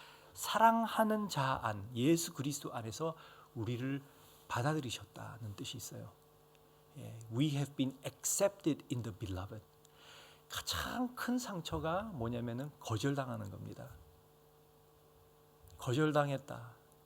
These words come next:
나의 무엇인가, 나의, 아, 나를 거절당했다는 거예요.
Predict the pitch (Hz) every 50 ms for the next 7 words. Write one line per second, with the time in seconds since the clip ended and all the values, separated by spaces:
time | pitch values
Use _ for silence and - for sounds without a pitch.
0 | - - 123 117 117 127 135 147 170 185 190 - - - - - - - - -
1 | - - - - 113 110 117 117 110 - - 120 107 110 101 104 104 120 123 120
2 | 113 113 120 127 135 156 175 190 - - - - - - - - - - - -
3 | - - - - - 110 107 107 101 101 104 101 101 101 104 104 107 110 110 110
4 | 110 113 120 - - - - - - - - - - - - - - - - -
5 | - - - - - - - - - - 135 120 120 127 139 135 - - 123 120
6 | 113 165 160 156 151 135 135 135 - - - 98 110 110 107 110 - -